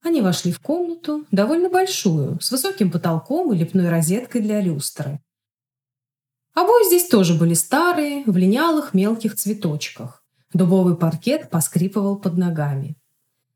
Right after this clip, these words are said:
Лиза села на диван, застеленный пледом с тигровым узором, и огляделась. Одну стену в комнате полностью занимали книжные полки.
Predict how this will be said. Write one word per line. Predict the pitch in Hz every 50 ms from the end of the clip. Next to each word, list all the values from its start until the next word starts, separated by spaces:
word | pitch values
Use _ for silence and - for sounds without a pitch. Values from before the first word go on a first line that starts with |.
| _ _ -
Лиза | 349 427 392 262 220
села | - - 214 196 185 185
на | 180 180
диван, | 175 165 180 170 214 302 359 359 269
застеленный | 196 175 - - - 226 262 277 277 240 208 180
пледом | - - 175 175 208 208 254 254
с | -
тигровым | - - 170 160 165 170 175 175 185 196 202
узором, | 202 190 175 165 147 147 139 135 139 143 - _
и | - 180 190
огляделась. | 233 247 226 233 254 226 185 165 156 135 135 127 - - - - - - _ _ _ _ _ _ _ _ _ -
Одну | 180 185 180 226 233
стену | 240 - - 427 440 -
в | - -
комнате | - 233 208 185 165 156 156 - - 156
полностью | 143 - 220 269 339 349 359 - - - 226
занимали | 196 196 190 180 180 185 220 247 262 262
книжные | 254 196 175 175 185 185 196 214 233 233
полки. | 233 - 196 156 139 127 123 - - 147 139 -